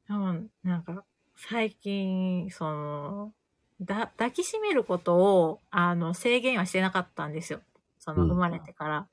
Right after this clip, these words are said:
Speaker 2: うん。
Speaker 1: まあ、ぎゅうしたいって言われたらぎゅうする。絶対、その、あの、料理した、してたりとか。
Speaker 2: うんうんうん。
Speaker 1: 洗濯はちょっとむ-、洗濯の時はちょっとあれ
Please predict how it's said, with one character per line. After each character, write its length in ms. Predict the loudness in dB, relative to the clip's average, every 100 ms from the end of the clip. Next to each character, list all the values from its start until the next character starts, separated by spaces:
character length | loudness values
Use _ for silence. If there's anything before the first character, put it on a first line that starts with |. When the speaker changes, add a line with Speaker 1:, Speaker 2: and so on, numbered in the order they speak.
| -8 2
Speaker 2:
う 80 | 4
ん。 80 |
Speaker 1:
ま 180 | 4 -2
あ、 40 | -8 _ -20 -16 -6 -6 -6 _
ぎ 200 | -4 2
ゅ 40 | 2
う 60 |
し 100 | 2
た 140 | 0 0
い 40 |
っ 20 | 0
て 60 |
言 100 | -2
わ 40 | -4
れ 40 |
た 80 | -4
ら 40 |
ぎ 180 | 0 2
ゅ 40 |
う 60 | 2
す 120 | 0
る。 200 | -2 -4 -10 _ -4
絶 240 | -2 0
対、 260 | 2 2 4
そ 160 | 2
の、 440 | 2 2 0 0 -4 -12 -20 -20 -20 _
あ 160 | -6 -4
の、 260 | -4 -6 -10 _ _ _ -6
料 260 | 2 4 6
理 100 | 4
し 80 |
た、 160 | 2 -2 -2 -6
し 80 |
て 120 | -2 0
た 120 | 0
り 100 | -4
と 120 | -6
か。 400 | -6 -4 -2 0
Speaker 2:
う 40 | 4
ん 20 |
う 40 | 4
ん 220 | 4 2
う 40 | 0 0 0 0
ん。 20 | -2 -10 -14 -20 -20 -20 -20 _ _
Speaker 1:
洗 280 | -6 -2 0
濯 200 | 4 6
は 60 | 6
ち 80 |
ょ 20 | 6
っ 20 |
と 100 | 6
む-、 220 | 4 2
洗 240 | -4 -2 0
濯 140 | 2
の 120 | 2
時 140 | 2 2
は 60 |
ち 80 | 2
ょ 20 |
っ 20 | 0
と 100 | 2
あ 40 |
れ 180 | 2